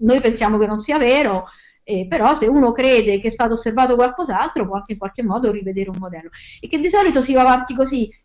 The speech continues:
uno ha delle, se uno ha un modello che veramente funziona e funziona sotto tanti aspetti e sotto tanti punti di vista, effettivamente abbandonarlo per uno esotico è,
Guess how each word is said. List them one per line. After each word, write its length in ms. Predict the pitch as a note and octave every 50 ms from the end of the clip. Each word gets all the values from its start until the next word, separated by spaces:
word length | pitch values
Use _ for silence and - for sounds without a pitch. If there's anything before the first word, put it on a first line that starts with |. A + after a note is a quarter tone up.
| _ -
uno 240 | D#4+ F4 D#4 C4 B3+
ha 140 | C4 C4 B3+
delle, 540 | A#3 B3 B3 B3 A#3+ A#3+ A#3 A#3 A3+ A#3 - _ _ _ _ _ _
se 160 | _ - D4
uno 160 | D4+ F4+ F#4+ D#4+
ha 240 | D4 D4 C#4+ B3+ C4+
un 120 | B3+ A#3+
modello 400 | A#3+ B3 B3 C#4 E4 F4 E4 B3
che 100 | A#3 A#3
veramente 460 | G#3+ A#3+ A#3+ A#3+ D4 F4 F4 - C4+
funziona 760 | B3+ - A#3+ A3 A3+ - - E4 D#4+ D4 A#3 G#3+ G#3 G3 F#3 F#3+ - - -
e 100 | - A#3+
funziona 420 | A#3+ - C#4+ C#4+ - G4 G4 F4 -
sotto 340 | - A3+ A#3 - - B3+ B3+
tanti 320 | - E4+ F#4+ F#4 - - A#3+
aspetti 440 | A#3+ - - D4 E4 E4+ E4 -
e 40 | A3+
sotto 280 | A3+ - G#3 G#3+ - A3+
tanti 300 | B3+ C4 C#4 C#4 - B3
punti 240 | B3+ C4 C4 - C4
di 100 | A#3+ C#4
vista, 440 | D4 F4+ F#4+ F#4 - - A3 G3+ -
effettivamente 540 | B3 - C#4 C4 D4 C#4+ D4+ F#4 F#4+ - C4+
abbandonarlo 640 | A3+ A3 B3 B3 B3+ C#4 D4 F4 F#4 F4+ D4 B3
per 140 | A3+ A3+ C4
uno 160 | D4+ C#4+ A#3
esotico 800 | A#3 A3+ - A#3 G#3 F#3 F#3 - G3 - G3 G#3 A3+ - - - - - - _ - _ - - _ _ _ _ _ _ _ _ _ _
è, 720 | - C4+ C4 B3 B3 A#3+ A#3 A#3 A#3+ A#3+ A#3 A3+ A3+ - _